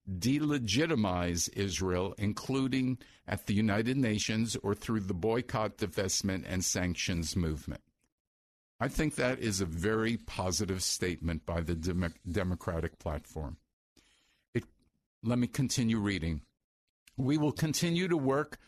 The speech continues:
toward a two-state solution of the Israeli-Palestinian conflict negotiated directly by the parties that guarantees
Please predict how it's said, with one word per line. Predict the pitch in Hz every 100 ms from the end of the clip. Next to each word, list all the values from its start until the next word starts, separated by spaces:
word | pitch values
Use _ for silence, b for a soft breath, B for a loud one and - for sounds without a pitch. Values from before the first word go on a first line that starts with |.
| b b b -
toward | 151 127 113
a |
two-state | 95 - 160 147 - 131 131
solution | - 151 113 110 135 135
of | - 107 104
the | 104 107
Israeli-Palestinian | 98 87 104 107 113 127 131 - 107 101 101 - 113 113 123 135 139
conflict | - 90 90 - 104 - B B -
negotiated | 110 92 117 131 - 120 113 110 117 107
directly | 101 98 110 - 131 139
by | 117 110
the | 113 139
parties | - 85 85 104 110 - B B -
that | 92 107 104 98
guarantees | 92 120 143 151 - 123 107 107 113